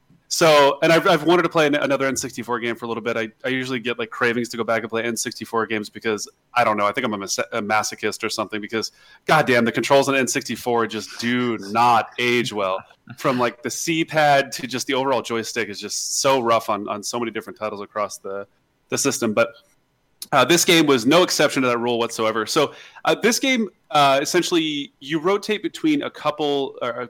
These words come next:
two different game modes. Uh, one that is, like, either a first or third person R P G,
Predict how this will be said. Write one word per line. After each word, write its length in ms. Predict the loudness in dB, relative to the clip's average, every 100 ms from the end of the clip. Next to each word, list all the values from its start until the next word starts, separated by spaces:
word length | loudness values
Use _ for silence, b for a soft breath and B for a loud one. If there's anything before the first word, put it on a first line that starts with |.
| -8
two 180 | -4 -2
different 300 | 0 -2 -2
game 220 | -2 -2
modes. 320 | -2 -4 -8 -4
Uh, 140 | -2
one 240 | 0 0
that 120 | 0 -2
is, 140 | -2
like, 160 | -4 -4
either 260 | -6 -2 -2
a 80 |
first 380 | -4 -2 -4 -2
or 60 | -4
third 300 | -2 -2 -2
person 260 | -6 -4
R 140 | -4 -4
P 160 | -4
G, 380 | -6 -2 -2 -2